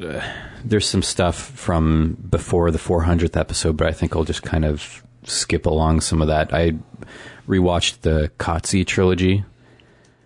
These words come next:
which I wrote a review for, so it's on the site. All I'll say is, I love Koyaanisqatsi,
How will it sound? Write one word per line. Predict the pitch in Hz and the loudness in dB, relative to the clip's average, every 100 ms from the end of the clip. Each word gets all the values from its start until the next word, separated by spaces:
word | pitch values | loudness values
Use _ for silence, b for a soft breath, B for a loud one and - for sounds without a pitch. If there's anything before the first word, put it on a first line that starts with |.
| b | b
which | 98 87 | -2 0
I | 85 | 2
wrote | 85 87 | 4 4
a | 82 | 4
review | 78 80 80 | 2 2 0
for, | - 80 85 85 | 0 0 0 -2
so | - 80 | -2 -2
it's | - | 0
on | 85 80 | 0 0
the | |
site. | - 87 80 78 | 0 0 0 0
All | 92 104 | 0 2
I'll | 92 | 2
say | - 92 85 80 | 0 0 2 2
is, | 69 78 78 - - B B B B B B B _ _ - | 2 2 2 -2 -6 B B B B B B B _ _ -6
I | 90 | 0
love | 92 85 - | 2 0 -4
Koyaanisqatsi, | - 95 90 87 - 92 92 - 98 | -2 2 2 2 2 2 2 2 0